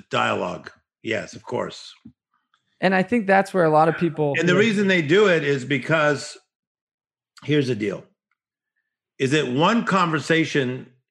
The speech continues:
Speaker 1: can change your world. One message can trigger something in you and, and touch you. And I mean,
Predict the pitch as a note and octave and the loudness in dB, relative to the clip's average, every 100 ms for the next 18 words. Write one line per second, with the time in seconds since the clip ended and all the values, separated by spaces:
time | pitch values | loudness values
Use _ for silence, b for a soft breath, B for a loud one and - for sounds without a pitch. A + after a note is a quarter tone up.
0 | _ - C#3 A#2 G#2 D3+ C#3+ C3 B2 A#2 | _ -8 -4 -4 -2 0 0 0 -2 -2
1 | A2+ - _ _ G2 A#2+ F3+ A2+ E2+ - | -6 -14 _ _ -6 0 2 2 -2 -14
2 | - _ _ _ _ _ _ _ _ _ | -20 _ _ _ _ _ _ _ _ _
3 | _ A#2+ G#2+ C#3 E3+ G3 G#3 G#3 G#3+ _ | _ -10 -2 2 2 2 0 -2 -8 _
4 | _ _ _ _ G#2+ A2+ D#3 F3+ - C#3+ | _ _ _ _ -4 0 2 0 0 -2
5 | F#2 - - - _ _ _ _ - A#2 | -2 -10 -14 -16 _ _ _ _ -10 -8
6 | G#2+ F3 F3+ E3 C3 D3 A#2+ B2+ A#2+ A2+ | -2 0 2 0 0 -2 0 -2 -2 -4
7 | A2+ A2 A2 - A2+ A2+ G#2 G#2 - _ | -4 -4 -6 -8 -6 -6 -6 -10 -16 _
8 | _ _ _ _ _ _ F3 F#3 - A#2+ | _ _ _ _ _ _ -2 -2 -4 -2
9 | A#2+ B2 A#2 B B B B _ C#3+ D3+ | -2 -2 -6 B B B B _ -2 0
10 | D3 C#3+ | 0 -2